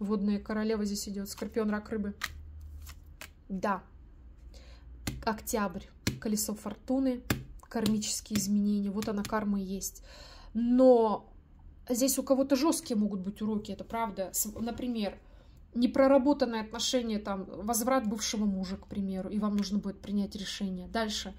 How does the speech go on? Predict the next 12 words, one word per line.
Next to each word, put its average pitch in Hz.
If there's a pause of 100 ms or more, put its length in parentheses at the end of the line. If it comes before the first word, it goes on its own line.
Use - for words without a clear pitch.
(320)
Принять 262
решение 262
касательно 226
разводов 220
и 220
выхода 208
из 202
токсично -
зависимых 214
отношений. 202 (260)
Здесь 226
женщина 226